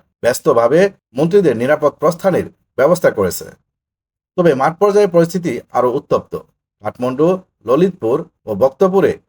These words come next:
কারফিউ জারি থাকলেও আন্তর্জাতিক বিমানবন্দর এখন সবচেয়ে বড়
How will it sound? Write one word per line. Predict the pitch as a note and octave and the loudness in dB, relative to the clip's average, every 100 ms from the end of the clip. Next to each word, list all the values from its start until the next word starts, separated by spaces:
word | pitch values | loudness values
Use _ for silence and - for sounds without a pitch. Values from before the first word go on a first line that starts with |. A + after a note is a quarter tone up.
| _ | _
কারফিউ | C#3 C#3 G#3+ | -8 -2 -2
জারি | F#3+ E3+ | 0 -2
থাকলেও | C#3 B2 D#3+ B2 - _ _ _ _ | -2 -4 0 -2 -4 _ _ _ _
আন্তর্জাতিক | A#2 C#3+ D#3+ - C#3+ | -8 -4 0 0 -2
বিমানবন্দর | A#2+ B2 B2 B2+ C#3 F3 - _ | -4 -2 -2 0 0 0 -2 _
এখন | - C3+ B2 | -8 -6 -4
সবচেয়ে | E3 E3 D#3 C3 | -4 -2 0 2
বড় | B2 B2+ | 2 2